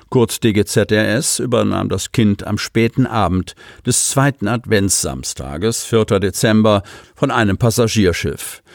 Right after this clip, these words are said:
Im Hafen von Cuxhaven übergaben die Seenotretter das Kleinkind in Begleitung seiner Eltern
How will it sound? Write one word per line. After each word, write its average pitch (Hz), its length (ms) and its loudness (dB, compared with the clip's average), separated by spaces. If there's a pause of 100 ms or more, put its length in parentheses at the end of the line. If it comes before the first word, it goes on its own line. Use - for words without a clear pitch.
(160)
Im 107 120 2
Hafen 151 300 2
von 127 160 2
Cuxhaven 123 580 -2
übergaben 101 460 0
die 107 80 -2
Seenotretter 95 640 0
das 90 200 -4
Kleinkind 117 600 2
in 98 140 -2
Begleitung 92 480 0
seiner 92 300 0
Eltern 85 500 2